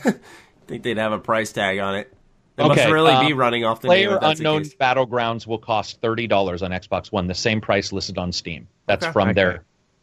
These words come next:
Speaker 3: So it should
Speaker 2: their
Speaker 3: be, like, sixty, seventy in Australia. That's all right.
Speaker 2: <laughs>
Speaker 1: Oh, jeez, dude. Double the
Speaker 2: Jesus.
Speaker 1: price. Yeah, that's all right.
Speaker 2: Yeah, that's so,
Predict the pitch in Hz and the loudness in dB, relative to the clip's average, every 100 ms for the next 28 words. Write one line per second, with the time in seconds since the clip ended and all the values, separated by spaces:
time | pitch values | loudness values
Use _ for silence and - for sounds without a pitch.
0 | _ - 120 107 - 110 113 104 104 - | _ -2 0 0 -2 0 2 2 0 -2
1 | - - - - 113 - 101 - 101 101 | -16 -18 -10 -8 -8 -6 -4 -2 -2 -2
2 | 98 90 92 - 101 98 101 95 - - | -2 -4 -6 -10 -10 -6 -4 -4 -6 -8
3 | - - _ _ _ - 190 185 208 190 | -10 -12 _ _ _ 2 4 4 2 2
4 | 180 165 151 107 95 87 - 123 92 90 | 2 2 0 -2 -6 -10 -10 -8 -6 -8
5 | - 92 85 - 131 107 101 113 98 101 | -10 -12 -10 -10 -8 -8 -8 -4 -4 -6
6 | 117 110 120 135 143 104 107 110 120 123 | -6 -4 -2 -2 -2 0 0 0 0 -2
7 | 147 160 127 117 | -6 -10 -12 -18